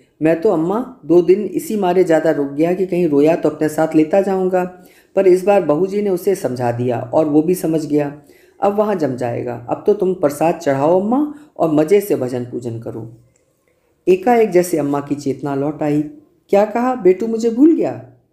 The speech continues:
वहाँ जम गया? सच मेरी बड़ी चिंता दूर हुई। इस बार भगवान ने मेरी सुन ली। जरूर प्रसाद चढ़ाऊँगी रे, जरी चढ़ाऊँगी। मेरे बच्चे के जी का कलेश मिटा, मैं प्रसाद नहीं चढ़ाऊँगी भला?" और फिर गीली आंखों और कांपते हाथों से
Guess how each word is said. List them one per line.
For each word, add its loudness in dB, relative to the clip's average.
वहाँ -4
जम 2
गया? 0
सच 0
मेरी 4
बड़ी 2
चिंता -6
दूर -8
हुई। -10
इस 0
बार 4
भगवान -2
ने -2
मेरी 2
सुन -6
ली। -6
जरूर 2
प्रसाद -2
चढ़ाऊँगी -2
रे, -2
जरी 2
चढ़ाऊँगी। -6
मेरे 4
बच्चे 2
के -2
जी -4
का 2
कलेश 0
मिटा, -6
मैं 0
प्रसाद 0
नहीं 4
चढ़ाऊँगी 2
भला?" -4
और 4
फिर -4
गीली 2
आंखों 0
और 2
कांपते -2
हाथों -2
से -4